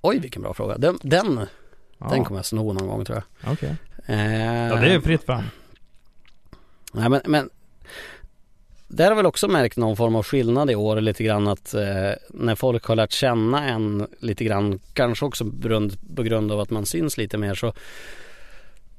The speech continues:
Speaker 1: tror jag på något sätt att folk inte är lika rädda till att öppna upp sig, vilket gör att det, det har blivit fler människor, upplever jag, som har kanske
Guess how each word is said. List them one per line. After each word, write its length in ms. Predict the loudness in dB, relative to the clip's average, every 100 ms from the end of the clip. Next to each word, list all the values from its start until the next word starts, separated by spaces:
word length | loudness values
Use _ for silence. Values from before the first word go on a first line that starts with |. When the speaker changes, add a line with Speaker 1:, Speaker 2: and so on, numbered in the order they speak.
| -20 -12 -8
Speaker 1:
tror 300 | 0 2 6 6
jag 120 | 6
på 80 | 4
något 160 | 2
sätt 200 | 2 0
att 100 | 0
folk 460 | 2 2 2 0 -2 0 2 2
inte 380 | 2 2 2 0
är 400 | 2 0 0 -2 -8 -18 -20 -20 -10
lika 340 | 0 2 4 4
rädda 360 | 4 4 2 2
till 220 | 2 2
att 220 | 0 -4 -2
öppna 320 | -2 2 2
upp 180 | 2 0
sig, 140 | 0
vilket 220 | 0 0 2
gör 160 | 2
att 120 | 2
det, 220 | 0 -2 0
det 120 | 2
har 120 | 2
blivit 260 | 4 2 0
fler 360 | 0 4 4
människor, 440 | 4 4 2 0 -2
upplever 380 | -2 -2 0 2
jag, 340 | 4 2 0
som 200 | -2 -2
har 380 | 0 0 -2 -4 -8 _ _ _ _ -20 -6
kanske 1000 | -2 -2 -2 -2 0 0 0 0 -2